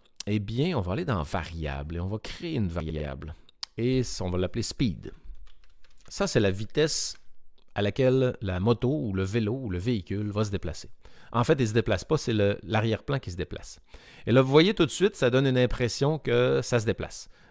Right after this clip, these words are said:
Le soleil se déplace très lentement, mais le reste de la piste va plus vite. Et au démarrage, bien sûr, je vais aller chercher Set Speed. Je vais le mettre tout de suite au début, à zéro. Et dans mes variables, je vais dans ma variable, je vais la mettre dans le V X ici.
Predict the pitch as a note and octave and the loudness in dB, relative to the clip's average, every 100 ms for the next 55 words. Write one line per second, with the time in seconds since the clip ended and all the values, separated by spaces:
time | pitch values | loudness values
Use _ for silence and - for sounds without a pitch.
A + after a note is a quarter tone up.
0 | - G2+ - G2 A2 G2+ F2+ E2+ D#2 - | -4 -2 0 0 0 0 -4 -4 -4 -6
1 | - D#2 D2+ - C3 F3 F3+ A#2 A2 A#2 | -6 -6 -4 -2 0 2 2 0 0 0
2 | G#2+ G2 B2 A2+ F#2+ - C#3 - G2 - | 0 0 -2 -2 -4 -4 -8 -4 -6 -4
3 | F#2 - - - - - - - - - | -6 -6 -12 -20 -20 -20 -20 -20 -20 0
4 | A#2+ B2+ - E3+ D3+ B2+ B2 D#3+ B2 A#2 | 6 6 8 6 6 6 6 4 2 0
5 | G2+ - C#3 B2 F2+ F2 F#2+ - G#2+ - | 0 -2 -2 0 0 -2 -2 -2 -6 -6
6 | - A2+ G#2 F2+ - - C3 - - - | -6 -4 -2 -4 -4 -2 -4 -6 -10 -8
7 | - A#2 B2 A#2+ - D#2+ F2+ F2+ G2 - | -4 -4 -4 -6 -8 -6 -4 -2 -4 -6
8 | C3 - C3+ G#2+ F#2 G2 - - _ _ | -10 -8 -6 -6 -6 -6 -8 -12 _ _
9 | - F2 E2+ F2 - - - - - - | -6 -4 -4 -6 -8 -14 -20 -20 -20 -20
10 | - _ - - - F#2 F#2 A2+ A2+ G2+ | -20 _ -20 -20 -12 -6 -2 2 2 2
11 | F#2 A2 A#2 A2+ G#2+ G2+ G2 G2 F#2 F2 | 2 2 2 0 -2 -2 0 -2 -2 0
12 | A#2+ A#2+ F#2+ F#2 F2 G#2 G2 F2+ F2 F#2+ | 0 -2 -2 -4 -2 -2 -2 -2 -2 -2
13 | A2 - - - - | -4 -10 -12 -12 -12